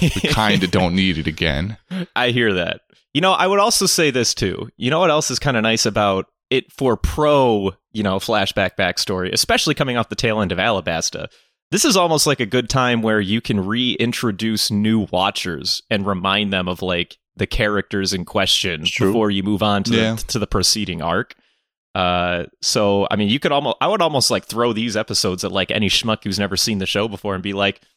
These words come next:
Speaker 2: "Yeah, if, if you watch these, you pretty much know all the characters. You can, and you can continue on <laughs> fr-, from the next episode if you want." <laughs> There's nothing much to know about Luffy.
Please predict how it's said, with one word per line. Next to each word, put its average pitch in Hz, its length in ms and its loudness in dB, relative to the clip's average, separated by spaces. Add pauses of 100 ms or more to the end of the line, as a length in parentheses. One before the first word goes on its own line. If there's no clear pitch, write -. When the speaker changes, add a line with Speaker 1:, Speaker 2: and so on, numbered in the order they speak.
(120)
Speaker 2:
"Yeah, 226 340 4
if, 202 100 -6
if 175 140 -6
you 240 100 0
watch 196 260 2
these, 143 240 2
you 135 60 0
pretty 139 180 0
much 117 200 4
know 117 120 4
all 117 100 4
the 101 80 -2
characters. 104 540 0
You 104 80 -2
can, 95 100 -2 (100)
and 101 140 -2
you 104 100 0
can 107 120 -4
continue 98 460 -4
on 98 380 0
<laughs> - 20 -18
fr-, 123 240 -2 (140)
from 113 180 0
the 110 80 0
next 101 260 0
episode 104 360 -2
if 101 120 -4
you 104 80 -2
want." 104 320 0 (220)
<laughs> - 180 -10
There's 170 240 2
nothing 165 240 2
much 131 240 2
to 120 80 2
know 113 140 4
about 98 240 2
Luffy. 95 440 -2